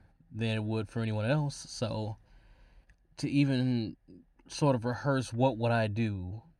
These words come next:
to protect my child from, you know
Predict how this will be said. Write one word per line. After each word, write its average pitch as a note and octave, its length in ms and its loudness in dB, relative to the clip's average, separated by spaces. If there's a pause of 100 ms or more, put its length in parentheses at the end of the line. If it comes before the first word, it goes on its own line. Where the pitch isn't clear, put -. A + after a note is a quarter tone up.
(180)
to A#2+ 140 -2
protect A#2 500 0 (1040)
my A#2 200 0
child A2 540 -2
from, G#2 400 -2
you A2 140 -4
know G2 460 -6